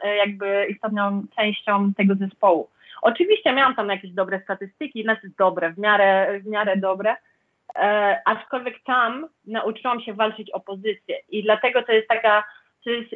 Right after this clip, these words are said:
świetna instytucja pod tym względem, że otaczasz się dobrymi zawodniczkami, ambitnymi zawodniczkami, które będą walczyć o pozycję. E,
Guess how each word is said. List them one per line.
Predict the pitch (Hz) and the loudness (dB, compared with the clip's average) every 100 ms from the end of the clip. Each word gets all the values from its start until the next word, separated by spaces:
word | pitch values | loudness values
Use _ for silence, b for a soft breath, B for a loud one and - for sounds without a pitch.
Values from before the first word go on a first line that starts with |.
| - | -14
świetna | - 269 277 262 | -2 -2 2 0
instytucja | 247 - 240 269 269 | 0 -6 -8 -4 -2
pod | 240 254 | -2 -2
tym | 254 233 | -4 -6
względem, | 226 240 240 240 | 0 0 0 -2
że | 208 220 | 2 4
otaczasz | - 226 247 240 226 - | 4 2 0 0 -4 -4
się | 226 214 | -2 -2
dobrymi | 208 214 240 233 | -2 -4 -8 -4
zawodniczkami, | 220 214 208 - 190 196 | -4 -2 -4 -2 -2 0
ambitnymi | 202 202 208 - 240 196 | -2 -2 -6 -6 -4 0
zawodniczkami, | 196 190 190 185 185 185 220 | 0 -2 -8 -4 -2 0 -2
które | - | 0
będą | 208 226 226 | 2 2 2
walczyć | 208 196 202 - | 2 0 -4 -14
o | |
pozycję. | 202 190 185 175 214 240 b b b b b _ | -10 -8 -8 -2 2 2 b b b b b _
E, | 190 202 202 202 | 2 4 4 2